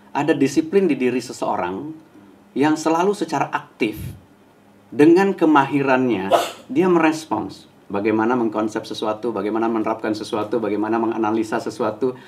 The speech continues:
bagaimana melakukan sintesa, bagaimana melakukan evaluasi terhadap informasi yang diperoleh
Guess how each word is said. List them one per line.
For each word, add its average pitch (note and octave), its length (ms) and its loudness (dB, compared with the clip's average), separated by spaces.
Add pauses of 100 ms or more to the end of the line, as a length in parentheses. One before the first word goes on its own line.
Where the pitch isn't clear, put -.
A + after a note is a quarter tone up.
(140)
bagaimana A2 480 0
melakukan A2+ 400 0
sintesa, A2+ 640 0
bagaimana G#2+ 400 -2
melakukan A2+ 320 -4
evaluasi A2 560 -2
terhadap A#2 240 -2
informasi A#2 720 0
yang B2+ 80 2
diperoleh C3+ 640 2